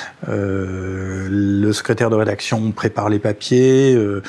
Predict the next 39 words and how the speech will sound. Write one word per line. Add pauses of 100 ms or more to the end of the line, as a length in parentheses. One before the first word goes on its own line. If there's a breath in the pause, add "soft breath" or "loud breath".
(300 loud breath)
enfin
voilà,
c'est,
c'est,
c'est
une
activité
qui
de
l'extérieur
est
très,
euh, (400 loud breath)
il
y
a
rien
de
plus
ennuyeux,
euh,
que
de
voir
une
salle
de
rédaction, (520 loud breath)
parce
que
c'est
des
gens
devant
leurs
ordinateurs
qui
lisent,
euh,